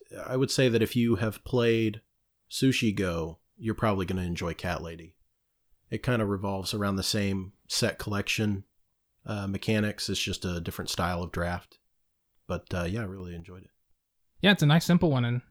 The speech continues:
Speaker 2: Drafting's always fun. Uh, the best part about drafting is that anybody can do it, but you're not always good at it, which is a perfect segue to lead us into the
Speaker 1: Uh, I actually had another game I was gonna talk to you about.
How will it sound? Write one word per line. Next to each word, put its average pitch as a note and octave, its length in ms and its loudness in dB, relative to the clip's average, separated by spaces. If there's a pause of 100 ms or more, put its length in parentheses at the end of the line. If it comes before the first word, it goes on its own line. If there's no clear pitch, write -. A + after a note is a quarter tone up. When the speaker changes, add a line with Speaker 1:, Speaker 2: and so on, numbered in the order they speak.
(140)
Speaker 2:
Drafting's D3+ 380 2
always C#3 300 -2
fun. C#3 420 0
Uh, C#3 240 0
the C#3 80 0
best A#3 200 6
part F#3 120 8
about C#3+ 180 4
drafting C#3+ 560 4 (480)
is D#3 120 4
that C#3 140 4
anybody G3 340 8
can D3 140 6
do F#3 200 8
it, C3+ 160 2
but D#3 100 4
you're D#3+ 100 6
not A3+ 140 10
always A3+ 240 10
good G#3+ 220 10
at A2+ 160 4
it, - 100 -8 (400)
which - 460 8 (800)
is E3 140 6
a D3 60 4
perfect B3 320 6
segue C#3+ 500 6 (240)
to E3 80 6
lead E3+ 180 10
us F3 140 6
into E3+ 420 10
the D3 340 8 (300)
Speaker 1:
Uh, C3 380 6
I C#3 140 6
actually E3 200 2
had B2+ 80 4
another A#2+ 200 0
game A#2 160 0
I A2+ 40 0
was A2 100 -2
gonna G#2 140 -4
talk - 240 -4
to G2+ 80 -6
you F#2 80 -2
about. F2 300 -6